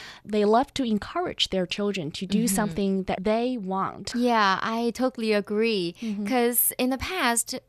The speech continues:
Speaker 2: parents are always like, uh, they want to force you to do something they believe that is better for you.
Speaker 1: Mm-hmm.
Speaker 2: <laughs> And, but nowadays, I think children are more, like, curiosity based. I-,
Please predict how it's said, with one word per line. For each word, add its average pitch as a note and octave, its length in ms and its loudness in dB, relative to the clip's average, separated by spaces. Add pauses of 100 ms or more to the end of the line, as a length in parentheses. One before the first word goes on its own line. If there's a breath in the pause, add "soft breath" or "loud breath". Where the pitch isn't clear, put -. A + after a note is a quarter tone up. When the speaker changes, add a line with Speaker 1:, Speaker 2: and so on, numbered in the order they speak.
(120)
Speaker 2:
parents D#4 420 -2
are A3 220 4
always G#3+ 340 2
like, F#3 420 2 (460 soft breath)
uh, E3+ 380 0
they G#3 120 2
want G#3 180 2
to G3 100 -4
force A3 500 2
you A3 180 0
to G#3+ 100 -10
do G3+ 160 -2
something G3+ 680 -2
they G3+ 440 4
believe F#3 600 0 (300)
that F#3+ 200 6
is F#3+ 240 -2 (260)
better A3+ 240 8
for G#3+ 140 2
you. G#3 320 4 (120)
Speaker 1:
Mm-hmm. C4 360 4
Speaker 2:
<laughs> - 400 -8
And, B3 220 0
but A#3+ 360 6
nowadays, C#4 600 6
I B3+ 140 6
think B3 640 -2 (140)
children A#3 360 2
are G#3 200 4
more, G3+ 400 4
like, F#3+ 320 0 (120)
curiosity G#3+ 1000 2
based. A#3+ 600 -2 (380 soft breath)
I-, - 20 -8